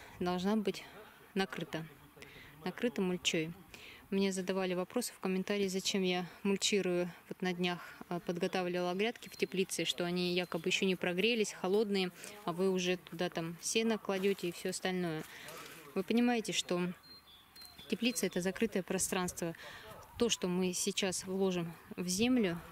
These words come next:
то и у нас вырастет такого качества, потому что земля, по сути, искусственная, и чтобы ее сделать плодородной, с нею нужно работать. Поэтому у меня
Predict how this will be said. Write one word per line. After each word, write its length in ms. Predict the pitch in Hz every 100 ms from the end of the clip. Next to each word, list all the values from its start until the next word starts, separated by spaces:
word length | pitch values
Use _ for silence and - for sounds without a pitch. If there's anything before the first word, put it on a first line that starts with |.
| - - - - -
то 160 | 208
и 60 | 220
у 60 |
нас 380 | 190 190 196 - -
вырастет 560 | 185 190 196 185 -
такого 380 | - 175 190 185
качества, 540 | 180 170 165 - - 165
потому 360 | - 185 180
что 240 | 175 185 175 - - -
земля, 300 | 185 196 185
по 120 | -
сути, 340 | 175 180 - 175 - -
искусственная, 760 | 190 - 269 - 202 185 170 185 - - -
и 40 | 190
чтобы 320 | - 180 185
ее 140 | 185
сделать 320 | 175 190 180
плодородной, 720 | - 180 180 202 233 214 170 - - - -
с 380 | - 175 165 -
нею 180 | 214 196
нужно 320 | 180 180 180
работать. 420 | 175 160 160 - -
Поэтому 500 | - 180 - 175 175 170 -
у 60 | 196
меня 400 | 185 190 185 180